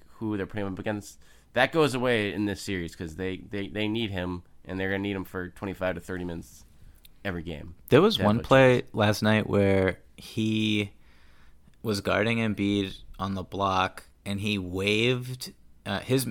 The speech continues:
Speaker 2: uh, I think James Ennis was cutting through the paint, and he wa-, Ennis waved Semi Ojeleye to come double, and Semi was kinda like, "Really?" And he went to double, and then Embiid just hit Ennis for a layup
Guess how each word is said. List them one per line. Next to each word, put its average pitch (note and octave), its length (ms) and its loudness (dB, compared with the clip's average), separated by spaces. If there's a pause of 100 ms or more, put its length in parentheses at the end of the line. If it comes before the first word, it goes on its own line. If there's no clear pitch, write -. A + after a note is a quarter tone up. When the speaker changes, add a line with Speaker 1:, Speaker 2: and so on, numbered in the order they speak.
(100)
Speaker 2:
uh, A2 180 -2
I G#2 80 -4
think - 260 -10
James B2 320 0
Ennis A#2 320 2
was G#2+ 120 -4
cutting G#2+ 320 0
through G#2 160 -2
the F#2+ 100 -2
paint, G2 500 -4
and G2+ 140 -6
he G#2+ 160 -2
wa-, G2+ 360 0 (160)
Ennis C#3+ 520 0
waved A#2+ 720 2 (680)
Semi A#2 400 2
Ojeleye G2 640 0
to G2+ 80 -6
come G#2+ 360 0
double, F2+ 600 -2 (320)
and G#2+ 100 -8
Semi B2+ 600 0 (240)
was A2 220 -2
kinda A2 280 0
like, G2 520 -4 (300)
"Really?" F3 480 2 (540)
And A2 120 0
he A2 80 6
went C3+ 220 2
to C#3 100 6
double, F#2+ 720 2 (360)
and A2 180 0
then A#2+ 300 4
Embiid B2+ 220 4
just A2 320 0
hit B2 300 6
Ennis A2+ 360 0
for G#2+ 140 0
a G2 60 4
layup F#2+ 480 0